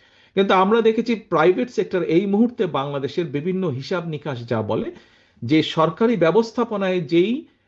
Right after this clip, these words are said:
আহ, সবকিছু অবকাঠামো গড়ে উঠেছে, ইনফ্রাস্ট্রাকচারে অবকাঠামো গড়ে উঠেছে স্বাস্থ্য খাতে, ঠিক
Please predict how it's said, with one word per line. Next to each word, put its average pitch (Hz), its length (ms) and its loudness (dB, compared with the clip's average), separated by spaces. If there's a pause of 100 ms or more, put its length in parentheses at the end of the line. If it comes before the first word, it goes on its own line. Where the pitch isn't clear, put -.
(100)
আহ, 160 260 0
সবকিছু 185 720 -8
অবকাঠামো 180 680 0
গড়ে 160 240 0
উঠেছে, 165 300 -4
ইনফ্রাস্ট্রাকচারে 165 680 -6
অবকাঠামো 165 560 -2
গড়ে 143 260 2
উঠেছে - 380 -6 (1000)
স্বাস্থ্য 160 360 -2
খাতে, - 440 -8 (220)
ঠিক 262 220 0